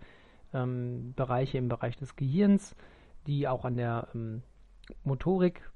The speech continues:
beteiligt sind, wie sieht das auf, äh, Höhe des Rückenmarks aus.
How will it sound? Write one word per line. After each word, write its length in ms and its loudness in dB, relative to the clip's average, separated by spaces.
beteiligt 500 2
sind, 260 2
wie 60 -2
sieht 160 -4
das 140 -2
auf, 480 -4
äh, 380 0
Höhe 200 2
des 440 -6
Rückenmarks 680 4
aus. 380 0